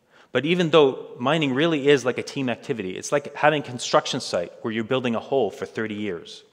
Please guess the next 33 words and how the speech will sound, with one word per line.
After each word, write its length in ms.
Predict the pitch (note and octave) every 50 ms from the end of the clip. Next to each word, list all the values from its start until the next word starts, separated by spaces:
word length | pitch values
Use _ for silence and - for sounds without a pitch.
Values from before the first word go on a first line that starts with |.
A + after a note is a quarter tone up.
| _ _ _ _ _ _ _ _ _ _ _ _ _ - - _ - - - - - - - - -
So 360 | - - C3+ B2 A#2+ - - - - - - - - - _ _ _ _ _ _ _ _ _ _ _ _ _ _ _
over, 180 | D3 D#3+ D#3 D#3
over 280 | F2 F2+ A#2 C3 C3+ C#3+
the 100 | C#3 C#3+
next 200 | E3+ E3+ - -
five 260 | - D#3 C#3+ C3+ B2
years, 220 | B2 C3+ C3+ B2+
I 80 | B2 A2+
had 100 | A2+ A2
many 200 | A#2+ B2+ C3 A#2+
different 260 | - A#2 A2 G#2 G#2+
mi-, 80 | G#2+ A2 A#2 A2 -
uh, 40 | G#2+
experiences 640 | G#2 - - - - - A#2 A#2 A#2 A2+ A#2 G#2+ G2+
in 100 | G#2+ G2+
mining, 380 | G#2 G#2 G#2+ A2+ C3+ D3+ D#3 C3+
but 120 | B2 A#2
at 120 | A2 G#2+ -
that 240 | C#3+ D3 C#3+ - -
point, 300 | - C#3+ A#2+ A#2 A#2 - - - - - - -
I 100 | A#2+ B2
was 140 | B2 G#2+
moving 320 | A#2 C3 C#3+ D3 D3 C#3 B2+
from 320 | - - B2+ A#2+ A#2 A2+
mines 300 | A2 A2+ B2+ C#3 D3 C3+
that 140 | C#3 B2+ A#2+
I 40 | A#2+
was 140 | A#2 G#2+ G#2+
working 340 | A#2 C3 C3 - A#2+ G#2+
at 180 | G#2 G#2 - -
in 100 | A#2 G#2
Northern 300 | A2 A2+ A#2+ A#2+ B2 A2+
Ontario 640 | G#2+ G#2 G#2 - B2+ B2 A2 G2 F#2 F2+ G2 B2+